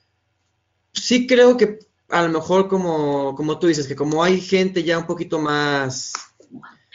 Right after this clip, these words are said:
ya más preparada en universidades, con esta mentalidad un poco más occidental, como que un poco va a ir cambiando esta, esta radicalización del Islam a un poquito, un poco más moderado.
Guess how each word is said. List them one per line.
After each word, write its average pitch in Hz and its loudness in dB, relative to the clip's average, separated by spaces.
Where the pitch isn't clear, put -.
ya 170 0
más 165 2
preparada 156 2
en 160 0
universidades, 135 0
con 127 -6
esta 139 -4
mentalidad 127 -2
un 123 -8
poco 135 -10
más - -6
occidental, 120 -4
como 139 -4
que 139 2
un 202 4
poco 202 6
va 175 4
a 170 4
ir 165 4
cambiando 151 2
esta, 135 0
esta 135 0
radicalización 131 -4
del 151 -2
Islam 147 -4
a 143 -2
un 147 -4
poquito, 143 -8
un 143 -6
poco 143 -8
más 135 -4
moderado. 135 0